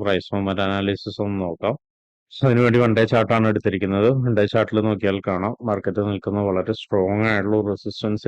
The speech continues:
ഏരിയയിലാണ്. പലതവണ ഈ ലെവലിലേക്ക് വന്നതിന് ശേഷം താഴോട്ടേക്ക് റിജക്ഷൻസ് കിട്ടിയിട്ടുണ്ട്.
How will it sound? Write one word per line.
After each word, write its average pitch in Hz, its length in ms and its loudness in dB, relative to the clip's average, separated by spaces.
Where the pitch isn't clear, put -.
ഏരിയയിലാണ്. 98 600 -2
പലതവണ 95 520 -4
ഈ - 20 0
ലെവലിലേക്ക് 95 560 -2
വന്നതിന് 95 420 -4
ശേഷം 95 400 -6
താഴോട്ടേക്ക് 92 560 -2
റിജക്ഷൻസ് 98 600 -6
കിട്ടിയിട്ടുണ്ട്. 95 580 -4